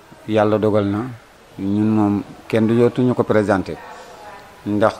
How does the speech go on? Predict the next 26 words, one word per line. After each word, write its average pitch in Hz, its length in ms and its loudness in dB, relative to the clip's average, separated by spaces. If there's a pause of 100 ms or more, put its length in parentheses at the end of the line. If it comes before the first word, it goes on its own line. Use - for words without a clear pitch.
(720)
ku 123 80 -6
nekk 113 180 2
xam 120 140 0
na 117 100 2
li 113 160 2
mu 135 140 6
liggéey 117 280 2
si - 120 -12
Thiès, - 340 -2 (600)
liggéey 101 380 2
ko 113 100 -4
ci 107 160 -2
réew 104 200 4
mi. 90 120 0 (560)
Waaye 107 280 4
jeunesse 127 400 2
yi 131 80 0
nga 131 100 2
xamante 117 340 -2
ne 110 100 0
rek 120 180 -2
na 101 180 -2
si, 98 240 -8
si - 100 -4
wàllu 120 240 4
emploi, 107 420 2